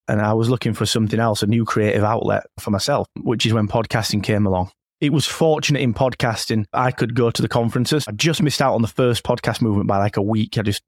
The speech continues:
couldn't make it. But I spoke at the second one and I've done ever since. Same at Podfest. I was out there in the U S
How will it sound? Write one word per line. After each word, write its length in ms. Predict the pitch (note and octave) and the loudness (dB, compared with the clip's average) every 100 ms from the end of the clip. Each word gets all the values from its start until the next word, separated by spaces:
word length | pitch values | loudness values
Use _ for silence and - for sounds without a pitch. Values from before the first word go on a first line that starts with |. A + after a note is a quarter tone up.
| _ | _
couldn't 220 | - G2+ | -2 0
make 260 | G#2+ G#2 - | 2 0 -2
it. 80 | - | -2
But 200 | G2+ A2 | 0 0
I 40 | |
spoke 360 | G#2 - C3 A2+ | -2 0 0 0
at 80 | - | -2
the 60 | |
second 360 | A2+ A#2+ - A2+ | 0 -2 0 0
one 160 | A2 G#2 | 2 2
and 80 | |
I've 160 | G2+ G#2 | 2 0
done 140 | A2+ | 2
ever 160 | G#2+ G2+ | 0 0
since. 480 | - A#2 A2+ - - | -2 0 0 -2 -8
Same 260 | - A2 G2+ | -4 -2 -2
at 80 | |
Podfest. 520 | - A#2 - A2+ G#2+ - | -2 -4 0 -2 -2 -4
I 100 | F3 | -2
was 160 | F#3 E3+ | 0 2
out 160 | D#3 | 2
there 120 | D#3 | 2
in 60 | C#3+ | 2
the 100 | C#3 | 2
U 160 | C3+ D3+ | 2 0
S 320 | C3+ - | 0 -4